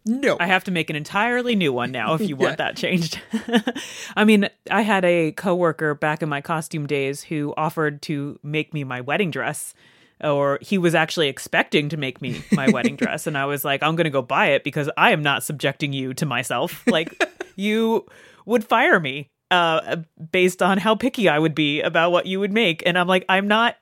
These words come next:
Speaker 2: doing that to you. We're not having that relationship,"
Speaker 1: <laughs>
Speaker 2: because I would probably put someone into an early grave if I were asking them to do the specific things and to the standards that I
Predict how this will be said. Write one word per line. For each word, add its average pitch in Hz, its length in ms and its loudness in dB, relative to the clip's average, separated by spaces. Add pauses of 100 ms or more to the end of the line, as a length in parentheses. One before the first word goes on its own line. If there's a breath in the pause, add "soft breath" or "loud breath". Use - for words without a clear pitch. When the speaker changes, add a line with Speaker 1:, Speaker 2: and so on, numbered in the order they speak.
Speaker 2:
doing 233 300 -2
that 185 200 2
to 180 100 -6
you. 147 160 -2
We're 170 120 -4
not 190 220 4
having 202 360 0
that 170 160 0
relationship," 170 640 2
Speaker 1:
<laughs> 165 60 -6
Speaker 2:
because 165 200 0
I 160 160 -2
would 190 220 -2 (260 loud breath)
probably 185 320 2
put 190 220 -2
someone 170 300 -2
into 165 240 -2
an 175 80 -4
early 151 240 -4
grave 185 540 0
if 175 180 -2
I 165 160 0
were 160 100 0
asking 156 360 -2
them 147 160 -8
to 170 100 -6
do 147 320 -6
the 165 120 -10
specific 156 500 -6
things 147 320 -4
and 147 220 -6
to 160 80 -6
the 151 80 -4
standards 139 500 -6
that 147 180 -6
I 135 300 -4